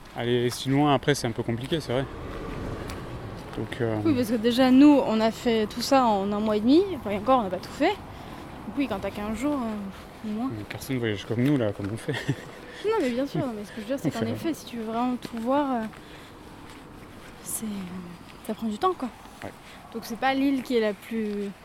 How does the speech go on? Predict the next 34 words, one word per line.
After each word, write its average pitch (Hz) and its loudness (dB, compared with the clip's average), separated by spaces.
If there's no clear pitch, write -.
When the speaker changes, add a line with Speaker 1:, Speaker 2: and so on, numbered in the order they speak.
Speaker 2:
prisée, 254 0
je 311 -4
pense, 320 -2
alors 247 -2
que 262 -4
c'est 226 -2
très 262 -2
joli 262 0
aussi. - -8
Speaker 1:
Il 131 -6
y 104 -6
a - -12
plein 135 4
de 127 4
volcans. 110 2
Speaker 2:
Mais 240 0
c'est 269 6
quand 285 8
même 262 10
l'île 254 10
du 254 4
Nord, 302 10
je - -10
crois 247 0
que - -8
c'est, 233 2
c'est 233 -6
très 247 -2
joli, 247 2
mais 233 0
bon, 220 0
nous 247 6
on 233 6
est, 214 2